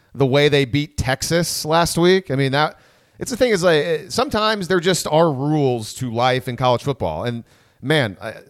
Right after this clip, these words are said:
you didn't expect it to be that bad, but, man, that was just, like, your typical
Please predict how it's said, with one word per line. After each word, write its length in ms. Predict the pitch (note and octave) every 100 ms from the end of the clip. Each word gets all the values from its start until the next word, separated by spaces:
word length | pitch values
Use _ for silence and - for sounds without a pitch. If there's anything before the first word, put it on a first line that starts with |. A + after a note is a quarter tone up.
| _ _ _ _
you 240 | - D3 G3
didn't 140 | G3+
expect 280 | E3+ F#3+ D3
it 40 |
to 80 | C#3
be 100 | B2
that 340 | F#2 G#2+ D3+
bad, 360 | E3+ F#3+ G3 F3
but, 120 | E3
man, 280 | D3 D#3 C3
that 180 | C#3+ E3
was 160 | E3+
just, 200 | C#3 D3+
like, 140 | D#3 B2+
your 120 | C3
typical 720 | - D#3 D3 - D3+ D3 C3+